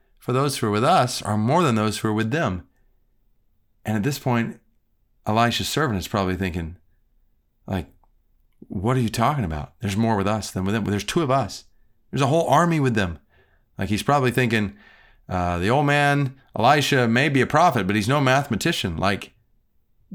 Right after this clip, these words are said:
we are surrounded by an army." And then Elisha prayed and said, "O Lord, please open his eyes that he can see." And the Lord opened his eyes, and the servant saw.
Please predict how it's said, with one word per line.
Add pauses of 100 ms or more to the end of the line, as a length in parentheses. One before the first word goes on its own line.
(240)
we
are
surrounded
by
an
army." (680)
And
then
Elisha
prayed
and
said, (560)
"O
Lord,
please
open
his
eyes
that
he
can
see." (920)
And
the
Lord
opened
his
eyes, (640)
and
the
servant
saw.